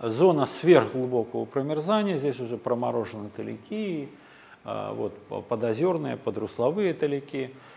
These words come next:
и могут оставаться только, а, ну, и какие-то в,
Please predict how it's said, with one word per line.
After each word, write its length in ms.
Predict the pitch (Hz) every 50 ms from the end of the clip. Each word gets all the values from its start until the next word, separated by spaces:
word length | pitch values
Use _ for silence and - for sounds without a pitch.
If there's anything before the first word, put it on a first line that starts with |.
| - - -
и 240 | - 143 143 139 131
могут 380 | 131 147 185 175 147 143 -
оставаться 600 | 135 123 - - 135 131 139 160 151 151 - 135
только, 420 | 110 - - 135 127 123 127 - 123
а, 640 | 113 113 110 101 98 - - 101 98 101 98 95 95 - 95 - - - - - -
ну, 260 | 135 147 147 131 117 113 110 107 - - - - - - - 104 101 - - - - - -
и 160 | 127 123 - - - - - - - - -
какие-то 420 | - 127 110 - 143 113 - 123
в, 100 | 104 101